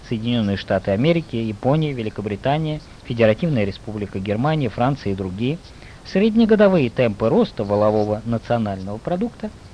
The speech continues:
стоимости конечных результатов деятельности материального и нематериального производства, составили в тысяча девятьсот семьдесят первом — тысяча девятьсот восьмидесятых годах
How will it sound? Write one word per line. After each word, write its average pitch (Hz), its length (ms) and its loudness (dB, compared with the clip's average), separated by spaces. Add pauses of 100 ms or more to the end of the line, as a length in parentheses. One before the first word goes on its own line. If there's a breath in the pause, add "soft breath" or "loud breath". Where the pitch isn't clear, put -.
(160)
стоимости 143 440 -2
конечных 131 460 -2
результатов 123 560 -6
деятельности 110 580 -4
материального 110 640 0 (180)
и 117 80 -2
нематериального 101 680 2
производства, 180 580 0 (400 loud breath)
составили 98 520 0 (720 loud breath)
в - 100 -20
тысяча 143 560 0 (140)
девятьсот 120 560 0
семьдесят 110 480 -2
первом — 98 520 0 (320)
тысяча 110 280 -6
девятьсот 101 400 -6
восьмидесятых 104 760 -4
годах 98 340 -10